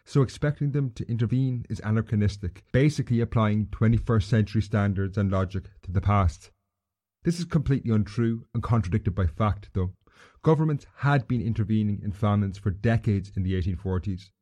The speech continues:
Indeed, the British Empire had been faced with multiple famines in India and Ireland, and they had enjoyed varying degrees of success when they intervened in famines and extreme food shortages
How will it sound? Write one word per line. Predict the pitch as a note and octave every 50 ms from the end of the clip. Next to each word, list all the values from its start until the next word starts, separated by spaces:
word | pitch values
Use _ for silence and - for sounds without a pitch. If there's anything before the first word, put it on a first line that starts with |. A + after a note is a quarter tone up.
| _ _ _ _ _ _ -
Indeed, | B2 B2 A2 C#3+ D3+ C#3 A2
the | A2+ A2+
British | - C3+ C#3 C#3+ - C#3+
Empire | C3+ C3 A#2 - B2+ A#2+ A#2+ A#2 A2+
had | A2 A#2+ G#2+
been | A#2 A2+
faced | G#2 - A#2+ A2+ A2+ A2 -
with | - F2 G2
multiple | G2 G#2+ A#2+ B2+ - - C3 B2
famines | - - B2 A2+ A2 A2 A2 A2+ G#2+ -
in | - G2 G2
India | G2+ A2+ A#2+ A2+ A#2+ A#2 A#2 A2 G#2+ - -
and | G#2+ G#2+ G#2+
Ireland, | G#2 G#2+ G#2+ G#2 G#2 G2+ F#2+ - - - -
and | - B2+ B2
they | C#3+ C#3+
had | B2 C3+ C3
enjoyed | C3 C#3 C3 G#2+ A#2 A2 G#2+ G#2 G#2+ G#2+ G#2 - -
varying | - F#2+ F#2 F2+ A#2 B2 B2 B2 B2+ C3
degrees | A2+ - A2 A2 A2 G#2+ -
of | A2 -
success | - - G#2+ - - A2+ G2+ G2 G2 F#2 - - G#2
when | G#2+ G#2
they | G#2+ G2+
intervened | G#2 A2+ A2+ - A#2+ A2 A2+ A2 A2 G#2+ G2+
in | G#2+ G#2
famines | - - G#2+ G#2 G2+ F#2+ F#2 F#2+ F#2 - - -
and | G2+ G2
extreme | F2 - - - - G#2+ A2+ B2 A#2
food | A2 - A#2 A2+ A2 A2
shortages | - A2 G2 G2 F#2 - - G2+ F#2+ F#2 -